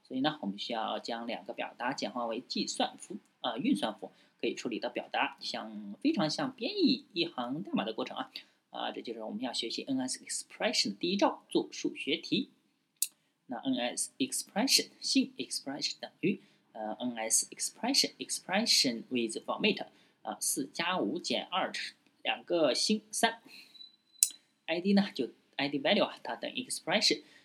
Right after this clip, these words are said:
呃，expression value with object nil，呃，context nil。哎，这个值是一，这并不是，呃，Wolfram Alpha 啊，这个，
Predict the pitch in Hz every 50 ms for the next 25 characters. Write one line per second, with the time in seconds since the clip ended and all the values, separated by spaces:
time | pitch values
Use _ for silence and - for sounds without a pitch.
0 | _ _ - 127 117 117 - - 131 - - - - 196 214 220 208 - 135 120
1 | 117 123 135 170 190 156 - - 131 117 107 - - - 143 127 - - 220 240
2 | - - - - 180 226 240 - - - - _ _ _ _ _ - 123 113 110
3 | - - - - - 127 127 - - 214 208 - - - - - - 202 220 -
4 | - _ _ _ _ - - _ _ _ _ - - - - - - 113 - 113
5 | 113 117 120 120 120 - - - 117 139 - 131 117 135 196 285 330 - - _
6 | _ _ _ _ - - 175 175 - 415 415 214 147 - - 131 123 123 120 120
7 | 113 - - - - _ _ _ - - 120 120 117 113 113 113 113 113 117 113
8 | 113 113 - - - - - _ _ _ _ _ _ _ - 165 185 202 208 208
9 | - - - - - - 147 160 170 165 139 123 - - 170 190 214 214 208 -
10 | - - - - - - _ - - 131 - 113 117 120